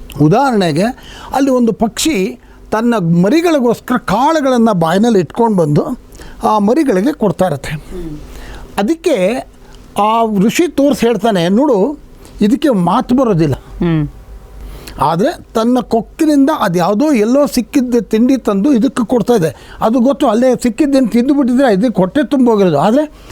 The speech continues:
Speaker 1: ನನ್ನ ಮಕ್ಕಳು, ನನ್ನ ಮರಿಗಳಲ್ಲಿದೆ, ಆದ್ರಿಂದ ನಾನು ಇದು ಕೊಡಬೇಕು ಅಂತ ತಗೊಂಡ್ಬಂದು ಕೊಟ್ಟಿದ್ದೆ. ಆದ್ರೆ ಯಾತಕ್ಕಿದು ಅಂದ್ರೆ ಮೋಹ."
Speaker 3: ಹ್ಮ್.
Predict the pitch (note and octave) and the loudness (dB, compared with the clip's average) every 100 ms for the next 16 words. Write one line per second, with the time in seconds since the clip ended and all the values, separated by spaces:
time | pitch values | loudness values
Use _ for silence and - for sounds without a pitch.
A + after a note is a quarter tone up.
0 | - - F3+ G#3 F#3+ G3 - D4+ C4+ G#3+ | -10 -2 2 2 0 -2 -2 0 2 2
1 | G3+ F3+ G#3 E4 E4 G#3+ F#3 F#3+ G3+ D#3+ | 0 2 2 2 2 2 2 2 2 0
2 | F#3 - - - - - - G#3+ D4+ E4 | -4 -18 -20 -20 -20 -8 -2 0 0 2
3 | C#4+ C#4+ A#3 A#3 A3 B3+ - G#3 D4+ D4+ | 2 2 2 2 0 0 0 0 0 0
4 | D4 B3+ C4 G#3+ G3+ B3 A#3 G3 G#3 F3+ | 0 0 0 0 2 2 2 0 0 0
5 | G3+ D3 G#3+ B3 G#3 A#3+ D4+ G4 B3 C4+ | 0 0 0 2 4 2 0 -2 0 2
6 | A#3+ G3 F#3+ C#4+ D#4 - - - D#3+ E3+ | 2 2 2 0 -2 -12 -16 0 2 2
7 | C#3+ E3+ A2+ - F3 E3 D#3 D3 | 2 0 -2 -2 0 2 0 -2